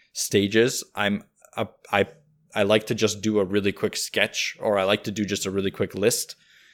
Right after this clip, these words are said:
uh, because it's just, I don't know. It's not that it's faster. Obviously, it's not faster. I can type a lot faster than I can write, but it feels a little bit more real. I don't know if that makes sense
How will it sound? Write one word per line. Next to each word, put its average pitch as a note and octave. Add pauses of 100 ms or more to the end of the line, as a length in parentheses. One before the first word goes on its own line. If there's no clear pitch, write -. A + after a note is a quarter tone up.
(400)
uh, F#2+
because G#2+
it's G#2+
just, -
I A#2
don't A2+
know. F#2
It's -
not F3
that E3+
it's -
faster. B2
Obviously, A2+
it's G#2
not G#2
faster. F#2+
I -
can F#2
type G2
a G2
lot F#2+
faster F#2
than F2+
I F2+
can F2+
write, F2+ (340)
but G2+
it G2+
feels C3
a A2+
little A2+
bit G#2
more G2+ (280)
real. G#2+
I G2+
don't G#2
know G#2+
if G2
that G2
makes B2
sense -